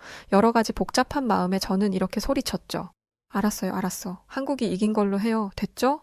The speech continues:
진짜 별꼴이야. 아빠, 이제 그만 가요." 그렇게 아빠와 함께 돌아서려던 순간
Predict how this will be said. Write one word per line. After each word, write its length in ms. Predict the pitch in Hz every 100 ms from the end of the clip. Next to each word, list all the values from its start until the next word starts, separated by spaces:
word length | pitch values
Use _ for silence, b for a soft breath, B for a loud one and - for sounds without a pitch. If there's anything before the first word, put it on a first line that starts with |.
| -
진짜 240 | - 214
별꼴이야. 640 | - 196 - 262 240 196 202 -
아빠, 460 | 202 - 196 185 -
이제 140 | 208
그만 300 | 208 202 214
가요." 300 | 202 190 190 - _ _ _ -
그렇게 560 | 220 226 - - 294 294
아빠와 420 | - - 233 233
함께 500 | 254 262 - 294 311
돌아서려던 600 | - 214 233 240 226 214
순간 520 | 202 233 226 254 202